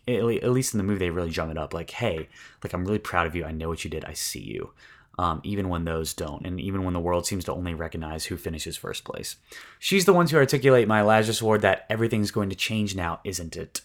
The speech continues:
And you talked about that. And it's so funny, on the Binge Mode Harry Potter episode where they talk about movie adaptation, they hated that line. They were sort of like, "Of course we have to say it because it's a movie. It's so obvious, la, la, la, la, la."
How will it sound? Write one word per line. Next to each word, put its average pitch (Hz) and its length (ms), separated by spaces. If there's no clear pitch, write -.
And 98 160
you 104 100
talked 98 280
about 85 240
that. 85 220
And 107 120
it's 117 160
so 175 240
funny, 135 300
on 104 140
the 101 120
Binge 117 240
Mode 110 140
Harry 101 160
Potter 95 500
episode 101 300
where 90 80
they 80 80
talk 104 180
about 87 240
movie 87 220
adaptation, 87 420
they 92 100
hated 101 300
that 78 160
line. 71 300
They 98 80
were 95 80
sort 101 180
of 87 80
like, 90 160
"Of - 140
course 101 260
we 107 60
have 92 80
to 92 80
say 92 220
it 90 60
because 95 220
it's 95 140
a 95 40
movie. 85 360
It's 80 120
so 92 200
obvious, 80 800
la, 87 100
la, 85 140
la, 82 160
la, 82 80
la." 80 320